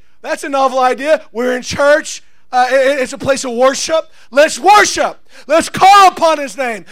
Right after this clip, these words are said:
Let's thank him for what he's doing. Let's praise him for everything he's done, for everything he's bringing about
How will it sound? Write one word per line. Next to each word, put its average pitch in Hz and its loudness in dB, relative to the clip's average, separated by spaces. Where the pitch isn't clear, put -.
Let's 349 -2
thank 392 2
him 311 -2
for 247 -8
what 339 4
he's 285 -4
doing. 269 -2
Let's 359 0
praise 381 4
him 330 4
for 196 -2
everything 370 6
he's 302 0
done, 294 2
for 202 -6
everything 392 4
he's 330 0
bringing 359 2
about 370 4